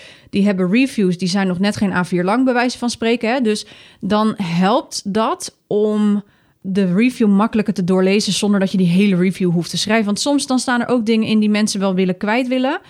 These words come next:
eh, maar die niet van belang zijn op basis van of je wel of niet bij iemand iets koopt. Ik heb het zelf op mijn website gedaan. Dus als je denkt van, "Nou, ik wil er even naar kijken",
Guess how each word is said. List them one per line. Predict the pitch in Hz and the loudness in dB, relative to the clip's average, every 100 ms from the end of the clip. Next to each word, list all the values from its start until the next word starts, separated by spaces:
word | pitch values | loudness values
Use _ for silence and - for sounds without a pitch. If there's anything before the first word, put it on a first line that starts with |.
| - - - - | -20 -20 -20 -14
eh, | - 196 | -4 0
maar | 202 202 | 2 4
die | 214 | 4
niet | 233 247 | 4 2
van | 220 | 0
belang | 185 185 214 | 2 2 2
zijn | 226 190 190 | 2 0 0
op | 185 | -2
basis | 180 190 185 190 | 0 0 -2 -6
van | - 185 | -4 -4
of | 185 180 | -4 -4
je | |
wel | 180 180 | -2 -2
of | 170 | 0
niet | 196 180 | 0 0
bij | 175 | -2
iemand | 180 175 175 | 0 -2 -4
iets | 175 - | -8 -10
koopt. | - - - - _ _ _ _ - - - - _ _ | -8 -10 -12 -18 _ _ _ _ -20 -20 -20 -20 _ _
Ik | - 254 | -4 0
heb | 262 262 | 0 0
het | 226 | -2
zelf | - 254 | 0 0
op | 262 | 2
mijn | 220 208 254 | 2 2 2
website | 285 285 262 262 | 0 -2 -2 -2
gedaan. | 262 247 294 | 0 0 2
Dus | 269 226 | 0 0
als | 220 - | -2 0
je | |
denkt | 208 226 214 | 0 0 -2
van, | 214 | -2
"Nou, | 190 | -2
ik | 180 | -2
wil | 202 | 0
er | 202 | 0
even | 185 190 | 0 0
naar | 196 | -4
kijken", | 208 208 214 190 170 | -2 -2 -2 -2 -4